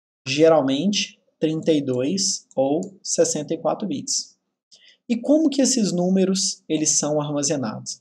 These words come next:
Então, vamos supor que eu tenho trinta e dois bits, tá? Mas o número de bits não importa, só pra vocês entenderem a ideia. É como se eu separasse o número em três partes. Eu tenho uma casinha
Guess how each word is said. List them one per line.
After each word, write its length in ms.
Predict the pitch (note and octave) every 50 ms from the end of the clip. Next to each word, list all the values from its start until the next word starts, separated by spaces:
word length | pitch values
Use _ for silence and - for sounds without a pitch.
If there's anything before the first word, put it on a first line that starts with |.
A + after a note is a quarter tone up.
| _ _ _
Então, 260 | - F3 F3+ G3 G3
vamos 220 | F3+ F#3+ G#3+ A3 G#3+
supor 300 | - G3 - F#3 F3+ F3
que 100 | - F3
eu 80 | E3
tenho 220 | E3 E3 E3+ E3+ E3+
trinta 360 | - - F#3+ G#3 G#3+ G#3+ G#3
e 80 | F#3
dois 280 | E3 D#3 D#3 D#3+ D3 C3
bits, 420 | B2+ B2+ B2+ B2 - - - -
tá? 260 | - D3+ D#3+ F3 - D#3+
Mas 200 | D3+ D3 C#3+ D3
o 80 | D3+
número 260 | D3+ E3+ G3 G3+ G3
de 100 | E3 D#3+
bits 240 | D3 D#3+ E3 D#3+ -
não 80 | F3+ E3+
importa, 480 | F3 - - C3 B2 - - - - -
só 200 | - - - C#3
pra 140 | C#3 D#3 D#3
vocês 300 | D3 C#3+ - D#3+ D3 C#3+
entenderem 520 | D3+ D3 D3 D#3+ D3 C#3+ C#3 C3+ C#3+ D3
a 40 | D3
ideia. 320 | C#3 - - - - - - _ _ - - _ _ _ -
É 60 | C3+
como 200 | C3 D#3+ D#3 F3
se 120 | F3 - F#3
eu 40 |
separasse 760 | E3+ - - F#3 F#3+ - F3 D#3 D3 C#3 D3 D#3 - - - D3+
o 40 |
número 320 | C#3 D3 D#3 F3 E3+ D#3 D3
em 120 | D3 D3
três 320 | C#3 - F3 G#3 A3 - -
partes. 580 | - C#3 - - - - - - - - - _ _ _ _ _ _ _
Eu 140 | D3 D3+ D3
tenho 260 | D3+ E3+ E3+ F3+ F#3
uma 160 | F#3 F#3 F3+
casinha 720 | - - E3+ D3+ C3+ B2+ B2 B2 B2 A#2+ A2 A2+ B2+ -